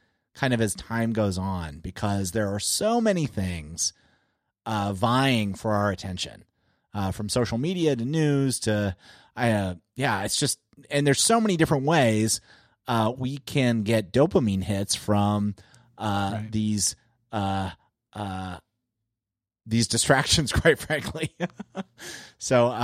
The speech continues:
Speaker 2: Right.
Speaker 1: I, I think that this is, uh, something to get good at now. If you're not good at focusing, get good at it, because I think it's gonna be a critical skill to succeeding, um, as not only a person, but as a, as a really great leader.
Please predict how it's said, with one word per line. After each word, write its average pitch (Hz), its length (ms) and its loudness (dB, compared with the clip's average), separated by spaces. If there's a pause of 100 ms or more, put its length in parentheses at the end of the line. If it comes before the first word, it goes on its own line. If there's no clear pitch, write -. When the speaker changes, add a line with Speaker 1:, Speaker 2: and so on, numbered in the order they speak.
(120)
Speaker 2:
Right. 107 80 -6
Speaker 1:
I, 131 240 4
I 131 60 6
think 131 160 -2
that 113 120 -4
this 107 180 0
is, 101 220 -4 (120)
uh, 107 300 -2
something 226 420 2
to 139 60 0
get 113 220 2
good 120 180 4
at 107 180 0
now. 101 200 0
If 90 120 -6
you're 160 80 -2
not 208 200 4
good 185 140 4
at 165 140 -2
focusing, 170 600 2 (380)
get 208 160 4
good 127 160 6
at 90 180 -2
it, 80 140 -6
because 110 280 2
I 123 80 6
think 147 180 0
it's 139 100 0
gonna 117 200 2
be 98 460 2
a 98 400 0 (380)
critical 143 400 2
skill 104 560 2
to 101 560 0
succeeding, 95 960 0 (480)
um, 98 540 -2 (640)
as 127 200 2
not 226 140 4
only 208 140 2
a 123 60 2
person, 170 360 2
but 202 100 4
as 170 160 4
a, 180 180 2
as 147 120 4
a 160 100 4
really 151 280 2
great 139 200 2
leader. 107 380 -2